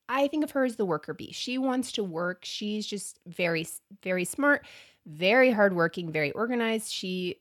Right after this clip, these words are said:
is, like, no nonsense. These are her kids. Logan is her oldest. Maddie, Hunter, Garrison, Gabriel, Savannah.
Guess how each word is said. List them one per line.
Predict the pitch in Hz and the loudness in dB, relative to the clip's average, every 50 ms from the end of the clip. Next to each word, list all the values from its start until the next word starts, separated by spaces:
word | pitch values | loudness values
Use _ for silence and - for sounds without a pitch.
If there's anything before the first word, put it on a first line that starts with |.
| _ - | _ -8
is, | - 165 180 160 - - | -4 -4 -4 -4 -2 0
like, | 165 156 151 - - - _ _ _ _ _ - | 0 2 0 0 -4 -14 _ _ _ _ _ -8
no | 170 160 170 165 | -4 0 0 2
nonsense. | 160 151 131 131 143 - - 123 - - - - - _ _ _ _ _ _ _ _ _ _ - | 2 2 0 -2 -4 -8 -10 -12 -12 -12 -16 -18 -18 _ _ _ _ _ _ _ _ _ _ -8
These | 220 220 226 262 | -6 -4 -2 -2
are | 240 | 0
her | 233 240 220 214 | 0 0 -2 -2
kids. | 220 - 160 131 - - - - - _ _ | -2 -4 -6 -6 -6 -10 -14 -18 -18 _ _
Logan | - 151 160 156 151 165 196 208 233 254 | -10 -4 0 0 0 0 0 0 0 0
is | 262 262 - | 0 0 -2
her | 330 - - | -4 -4 -2
oldest. | 175 165 156 147 143 147 190 - - - - _ _ _ _ - | -2 0 0 0 0 0 -2 -4 -8 -14 -18 _ _ _ _ -8
Maddie, | 160 156 160 160 160 165 170 185 196 214 240 247 - _ _ _ _ _ | -4 -2 0 0 0 0 0 -2 -2 -2 -4 -6 -8 _ _ _ _ _
Hunter, | - 180 175 180 - - 214 208 208 220 233 - _ _ _ - | -8 -6 -6 -6 -4 -2 0 0 0 -2 -4 -8 _ _ _ -8
Garrison, | - 151 151 151 160 170 - - 220 233 240 247 - _ _ _ | -4 -2 0 0 0 -2 -2 -4 -2 -2 -2 -4 -6 _ _ _
Gabriel, | - - 151 160 160 156 165 170 170 170 180 196 | -10 -6 -4 -4 -2 0 0 0 0 0 -2 -4
Savannah. | - - - 190 170 165 151 90 - - 71 - | -8 -8 -6 -4 -2 0 -2 -2 -2 -6 -10 -12